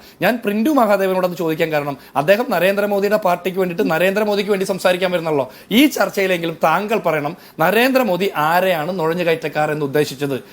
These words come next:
മുസ്ലിം മതവിശ്വാസികളെയാണോ അതോ ഇനി മറ്റാരെങ്കിലും ആണോ എന്ന് താങ്കൾ പറയണം. രണ്ടാമത്തത്, കൂടുതൽ കുട്ടികളെ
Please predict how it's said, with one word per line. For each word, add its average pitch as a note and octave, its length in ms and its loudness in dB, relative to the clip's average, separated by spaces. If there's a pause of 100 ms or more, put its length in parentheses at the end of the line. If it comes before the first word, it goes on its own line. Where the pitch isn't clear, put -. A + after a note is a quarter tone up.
(120)
മുസ്ലിം F3+ 300 0
മതവിശ്വാസികളെയാണോ D3 960 -2 (160)
അതോ F3 140 2
ഇനി F#3+ 120 -2
മറ്റാരെങ്കിലും D#3 800 0
ആണോ C#3 240 -2 (100)
എന്ന് E3+ 240 0
താങ്കൾ D3 220 0 (100)
പറയണം. B2+ 200 -4 (260)
രണ്ടാമത്തത്, F3+ 600 0 (180)
കൂടുതൽ B3+ 440 4
കുട്ടികളെ A#3+ 580 -2